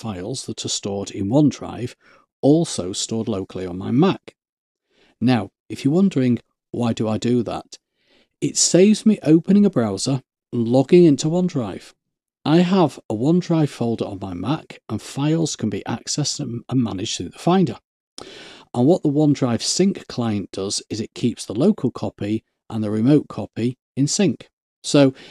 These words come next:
if I edit a file stored locally, when it's saved, the copy gets uploaded to the cloud. And any new files that I save to the local OneDrive folder or subfolders, they are automatically uploaded to the cloud as well.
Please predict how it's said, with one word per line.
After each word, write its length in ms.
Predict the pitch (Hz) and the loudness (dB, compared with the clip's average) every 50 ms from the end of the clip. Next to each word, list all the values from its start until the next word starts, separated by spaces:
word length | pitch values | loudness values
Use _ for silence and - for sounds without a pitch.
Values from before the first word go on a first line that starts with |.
| - - | -6 -4
if 160 | - - - | -4 0 0
I 160 | 143 135 - - - | 0 0 -2 0 2
edit 320 | 160 170 220 220 - - | 2 4 4 4 2 2
a 40 | 170 | -2
file 360 | - - - 131 123 120 113 | -4 -4 -6 -4 -2 -2 -2
stored 320 | - - - 110 104 98 - | -4 -4 -6 -6 -6 -4 -4
locally, 560 | 101 101 98 - - 101 107 143 170 165 _ _ - | -4 -4 -6 -6 -8 -4 -2 -2 -2 -2 _ _ -10
when 160 | - 107 123 | -2 2 2
it's 160 | 170 170 - | 2 2 0
saved, 460 | - - 117 104 101 107 131 - - _ _ _ _ - | -4 -6 -6 -6 -4 -4 -6 -6 -8 _ _ _ _ -12
the 60 | - | -12
copy 400 | - - - 156 156 - - 143 | -8 -4 -2 -2 -2 0 -2 -4
gets 360 | 123 - 117 113 101 - - - _ - | -2 -2 -4 -4 -4 -6 -10 -10 _ -6
uploaded 500 | 135 - - 104 104 101 95 101 101 - | -6 -6 -4 -6 -4 -4 -6 -8 -8 -10
to 100 | - - | -8 -10
the 80 | 123 | -6
cloud. 380 | - - 165 170 131 - - - _ _ _ _ _ _ _ _ _ _ - _ - | -2 0 2 2 0 -2 -6 -14 _ _ _ _ _ _ _ _ _ _ -20 _ -4
And 200 | - 131 131 123 - _ | 0 2 2 2 2 _
any 240 | - 139 127 120 113 | 0 2 4 4 4
new 240 | 110 117 147 208 214 | 6 8 8 8 8
files 560 | - - - - 110 107 101 107 127 123 - | 6 4 -4 -6 -4 -2 -2 -2 -2 -2 -2
that 160 | 123 - - | -4 -4 -4
I 100 | 120 110 | -4 -4
save 460 | 95 - - 120 107 107 110 - - _ _ _ - | -2 -2 -2 -2 -2 -2 -2 -4 -8 _ _ _ -8
to 100 | - 117 | -4 -2
the 200 | 107 110 110 110 | 0 2 0 0
local 400 | 107 123 120 110 104 - - 92 | 0 0 0 0 0 -2 -4 -2
OneDrive 460 | 110 143 185 185 - - 117 107 92 | 2 4 4 4 4 0 -2 -4 -4
folder 440 | - - 107 110 117 120 - 170 160 - _ - | -6 -6 -6 -4 -4 -2 -2 -2 -4 -4 _ 4
or 140 | 143 170 165 | 6 6 6
subfolders, 800 | - - - 190 - - - 117 110 104 95 127 120 - - - - - - - _ _ _ _ _ | 6 4 2 2 2 2 -2 -2 -2 0 0 2 0 0 0 -4 -10 -18 -20 -20 _ _ _ _ _
they 280 | - - 156 165 160 147 | 2 4 6 8 8 6
are 180 | 131 120 113 - | 6 4 2 0
automatically 880 | 117 120 117 113 - - 117 107 101 - - - - - 107 104 104 - - | -2 -2 -2 -2 -2 -2 -4 -4 -4 -6 -10 -12 -10 -8 -6 -6 -6 -6 -8
uploaded 440 | 104 101 - 107 101 101 - 104 98 | -10 -10 -8 -6 -6 -6 -6 -8 -8
to 100 | - - | -10 -10
the 60 | 107 95 | -12 -12
cloud 300 | - - 98 92 90 98 | -12 -10 -10 -10 -8 -10
as 140 | 101 - | -10 -8
well. 240 | - 117 113 98 90 | -6 -6 -6 -6 -8